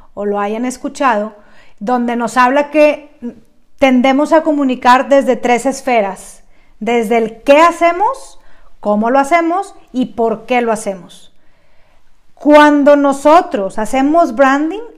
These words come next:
es cuando entendemos y materializamos el por qué hacemos lo que hacemos, ¿ok? No es lo mismo decir,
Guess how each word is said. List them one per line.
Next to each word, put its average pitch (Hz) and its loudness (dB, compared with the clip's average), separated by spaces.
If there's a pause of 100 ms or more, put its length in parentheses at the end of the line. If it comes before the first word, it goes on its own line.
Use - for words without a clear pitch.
es - -2
cuando 311 0
entendemos 262 -2
y 277 -4
materializamos 233 -4
el 254 -2
por 214 -4
qué 311 0
hacemos 254 -4
lo 214 -6
que 208 -12
hacemos, - -16 (680)
¿ok? 202 -10 (720)
No 233 0
es 311 4
lo 392 0
mismo 339 -4 (920)
decir, 269 -4